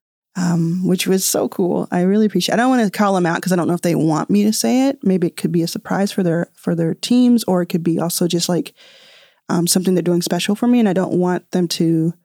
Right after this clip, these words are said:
get called out without knowing that I was gonna do that. But you can order, like, a hundred copies, three hundred copies, five hundred copies. So, so far what's happening is, like,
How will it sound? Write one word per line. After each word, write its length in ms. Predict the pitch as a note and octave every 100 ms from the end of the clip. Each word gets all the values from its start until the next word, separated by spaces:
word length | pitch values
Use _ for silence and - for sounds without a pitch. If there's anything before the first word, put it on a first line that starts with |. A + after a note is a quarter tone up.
| _ _ _
get 120 | A#3 G#3
called 260 | G#3 F#3
out 260 | F3 E3 -
without 280 | F#3+ D#3+ E3+
knowing 240 | F3 E3+
that 120 | E3+
I 60 | E3+
was 100 | D#3
gonna 160 | E3 D#3
do 140 | D#3+
that. 180 | F3 - _ _ _ _ -
But 400 | G3+ F#3+ - _ _ _ _ _ _ _
you 200 | G3 A3+
can 460 | - A#3 F#3+ F3+ E3+ -
order, 640 | F#3+ F3 C#3+ F#2 - A#3+ - _ _ _ _
like, 120 | - F3
a 40 |
hundred 340 | E3+ D#3+ -
copies, 640 | - - - - - - - - _
three 200 | - F3+
hundred 260 | E3+ D#3+ -
copies, 420 | - - - E3+
five 220 | - E3
hundred 180 | D#3+ -
copies. 320 | - - -
So, 220 | - G3 F#3
so 200 | B3 A3+
far 280 | C4+ C#4
what's 160 | C4 G#3
happening 380 | G3 F3+ E3 E3
is, 180 | D#3+ E3+
like, 400 | D3+ D3+ -